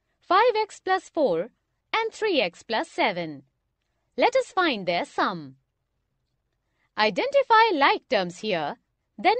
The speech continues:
add them. So, five x and three x are like terms, and so are four and seven. Further, adding five x and three x,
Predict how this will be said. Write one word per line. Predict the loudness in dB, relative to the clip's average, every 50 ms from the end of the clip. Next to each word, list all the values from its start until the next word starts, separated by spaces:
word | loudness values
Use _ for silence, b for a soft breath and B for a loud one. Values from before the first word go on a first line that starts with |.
| -2 -4 -2
add | 0 0 0 -2 -2 -4
them. | -4 -4 -4 -6 -10 -14 -16 _ _ _ _ _ _ _ _ _ _ _ _ _ _ _ _ _ _ _
So, | -20 -8 -2 0 0 0 0 -4 -8 _ _ _ _ _
five | _ 2 4 6 6 4 4 4
x | 2 0 0 -4 -10 -8
and | -6 -6 -6 -6
three | -8 -4 -2 0 2 2
x | 2 0 -2 -4 -8 -12 -6
are | -4 -2 -2
like | 0 0 0 0 0 -2 _ -6
terms, | -4 -4 -4 -4 -6 -10 -12 -16 _ _ _ _ _ _ _ _ _ -2
and | 0 0 -2
so | -4 -2 0 2 2 2 2
are | 2 0
four | 0 0 0 2 2 2 2
and | 2 0 -2 -2 -4
seven. | -2 0 0 2 2 0 -2 -2 -4 -8 -12 -16 _ _ _ _ _ _ _ _ _ _ _ _
Further, | _ 0 4 4 4 4 4 2 0 -2 -2 -6 _ _ _ _ _ _ 2
adding | 4 4 4 4 4 4 2 0
five | 2 4 4 4 4 4 2 2
x | 0 0 -2 -2 -6 -12 -6 -4
and | -2 -2 -2 -4 -2
three | 0 2 2 4 4
x, | 2 2 0 -4 -8 -20